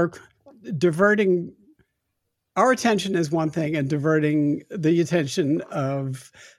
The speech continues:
uh, Russian commanders when they're holding on by their fingernails and could easily be facing,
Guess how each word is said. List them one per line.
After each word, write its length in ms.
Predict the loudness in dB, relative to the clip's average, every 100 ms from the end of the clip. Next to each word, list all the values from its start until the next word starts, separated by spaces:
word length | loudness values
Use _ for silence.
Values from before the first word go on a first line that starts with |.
| -12
uh, 460 | -8 -4 -4 -4 -2
Russian 380 | 2 2 2 -2
commanders 680 | -2 -2 0 0 -2 -4 -4
when 220 | -4 -2
they're 400 | -2 -2 -2 -4 _ _ _
holding 380 | 0 2 4 2
on 180 | 0 0
by 140 | 0
their 180 | 0 -2
fingernails 800 | 0 2 2 -2 -8 -8 -8 -8
and 180 | -8 -6
could 260 | -4 -4
easily 540 | -4 -4 -4 -4 -6 -6
be 200 | -6 -8
facing, 760 | -6 -8 -8 -8 -10 -10 -12